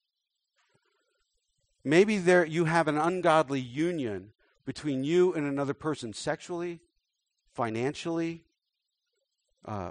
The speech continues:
or just emotionally. Maybe that person is unhealthy for you. Maybe they're damaging you. You know, all relationships,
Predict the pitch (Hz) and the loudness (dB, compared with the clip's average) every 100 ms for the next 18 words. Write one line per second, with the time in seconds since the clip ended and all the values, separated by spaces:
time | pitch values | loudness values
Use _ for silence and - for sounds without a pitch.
0 | - 139 156 160 127 151 - 95 76 64 | -6 -6 -6 -6 -6 -8 -10 -14 -16 -20
1 | _ _ _ _ _ _ _ _ _ _ | _ _ _ _ _ _ _ _ _ _
2 | - 156 214 185 - 175 175 147 127 131 | -2 0 2 0 0 -8 -6 -6 -6 -6
3 | 117 131 156 - 104 104 87 85 - _ | -6 -4 -6 -8 -12 -14 -14 -14 -16 _
4 | _ _ _ _ _ _ _ _ 131 165 | _ _ _ _ _ _ _ _ -2 -2
5 | 190 165 143 131 131 120 95 87 78 67 | 2 0 0 -2 -2 -4 -8 -10 -14 -18
6 | _ _ _ _ _ _ _ _ _ _ | _ _ _ _ _ _ _ _ _ _
7 | _ _ 1077 _ _ _ _ _ _ _ | _ _ _ _ _ _ _ _ _ _
8 | _ _ 147 160 139 - _ _ _ _ | _ _ 2 4 2 -2 _ _ _ _
9 | _ _ _ - 160 180 180 180 160 143 | _ _ _ 2 6 8 6 2 -6 -6
10 | 156 156 151 120 - 90 - - | 0 2 0 -6 -12 -12 -14 -20